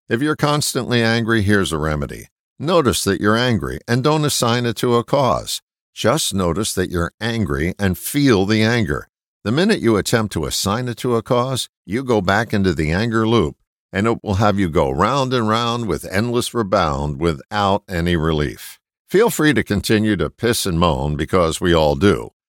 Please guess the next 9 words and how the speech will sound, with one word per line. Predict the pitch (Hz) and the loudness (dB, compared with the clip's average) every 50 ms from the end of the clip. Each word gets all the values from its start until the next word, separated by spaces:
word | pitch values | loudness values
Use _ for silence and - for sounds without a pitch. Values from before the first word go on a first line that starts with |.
| _ - | _ -6
But | - 90 87 | -4 -2 0
when | 101 123 135 | 2 2 0
it | 135 110 | 0 0
gets | 135 151 156 - - - | 0 -2 0 -2 -4 -4
to | - 110 | -2 0
be | 104 123 | 0 0
your | 127 123 104 82 73 73 | 0 2 0 0 2 4
regular | 85 101 117 107 117 110 113 113 | 2 2 2 2 -2 0 0 0
practice, | 98 - 117 117 113 113 - - 131 120 104 - - | 0 0 -2 0 0 -2 -2 -4 -4 -4 -4 -6 -8